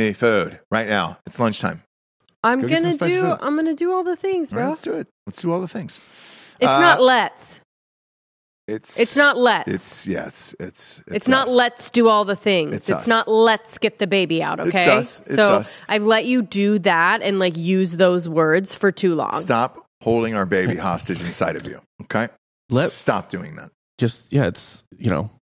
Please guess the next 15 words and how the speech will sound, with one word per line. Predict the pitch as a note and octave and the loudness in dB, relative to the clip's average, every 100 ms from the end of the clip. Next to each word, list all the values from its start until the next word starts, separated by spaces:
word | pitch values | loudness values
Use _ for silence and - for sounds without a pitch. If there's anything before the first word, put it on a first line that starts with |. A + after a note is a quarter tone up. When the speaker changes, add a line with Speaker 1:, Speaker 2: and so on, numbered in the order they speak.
| _ | _
Speaker 3:
our | G2 G2 G#2 G#2 G2+ | -2 0 2 2 0
Speaker 2:
<laughs> | - | 2
Speaker 3:
preg-, | C#4 - - - | 2 2 -4 -4
pregnancy. | B2+ A#2+ F#2 A#2+ | -2 0 -2 0
Speaker 1:
It's | D3+ | 0
our | B2+ | 2
pregnancy. | C#3 C3 F#2+ - | 0 -2 -4 0
Speaker 3:
We, | A#2+ A#2 A#2 | 2 2 0
we're | A2+ A#2+ A#2+ A#2+ | 0 2 2 2
pregnant. | G#2+ C3 A#2+ F#2+ C2+ | 0 -2 -2 -4 -8
Speaker 1:
We | F#2+ A2+ A#2+ B2 A2+ | -6 -2 0 0 2
are | |
Speaker 2:
Let's | B3 A#3 - | 2 2 0
Speaker 1:
pregnant. | - A3 F2+ D#2+ | 0 -2 -2 -8
Speaker 2:
Yeah. | A#3 A#3 F#3+ G3+ | -2 0 0 -4